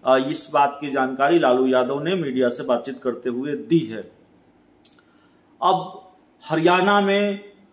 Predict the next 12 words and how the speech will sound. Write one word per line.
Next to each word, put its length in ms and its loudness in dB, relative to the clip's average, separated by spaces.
जो 140 -4
रैली 320 2
थी 420 -2
उसमें 260 -6
ओम 160 -6
प्रकाश 380 0
चौटाला 400 2
ने 120 -4
दस 320 0
राज्यों 460 2
के 500 0
सत्रह 880 0